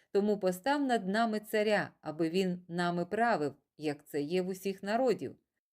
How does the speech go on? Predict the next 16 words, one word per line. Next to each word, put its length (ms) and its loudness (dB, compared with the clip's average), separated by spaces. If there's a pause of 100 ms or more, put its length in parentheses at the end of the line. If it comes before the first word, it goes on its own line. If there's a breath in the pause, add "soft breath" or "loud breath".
(400)
Проте 360 4
Самуїлові 720 2
не 140 2
сподобалось 760 2
те, 240 0
що 220 -4
вони 200 2
просили, 580 0
мовляв, 480 4
«постав 480 0
нам 380 -2
царя, 540 2
аби 240 -2
він 240 -2
нами 300 -2
правив». 480 2